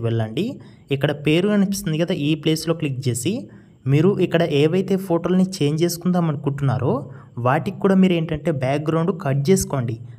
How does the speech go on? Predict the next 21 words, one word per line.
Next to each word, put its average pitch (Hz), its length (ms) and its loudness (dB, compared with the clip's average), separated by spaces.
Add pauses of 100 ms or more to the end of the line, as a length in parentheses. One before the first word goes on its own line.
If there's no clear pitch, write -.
(160)
Cut 131 220 0
చేసుకున్న 175 340 2 (100)
ఫోటోలని 143 380 0
ఇక్కడ 143 180 0
మీరు 147 200 0
select 139 360 -2
చేసుకోండి. 131 460 -2 (480)
Suppose 185 360 2
ఇక్కడ 190 200 0
నేను 208 180 0
ఒక 147 220 0
girl 151 160 2 (100)
image 160 260 2
అయితే 151 220 -4
select 139 360 -2
చేసుకుంటున్నాను, 135 560 -4 (180)
change 143 340 0
అవుద్దా 147 320 0 (120)
లేదా 127 280 0
అనేది. 117 240 -4 (600)
So 156 120 4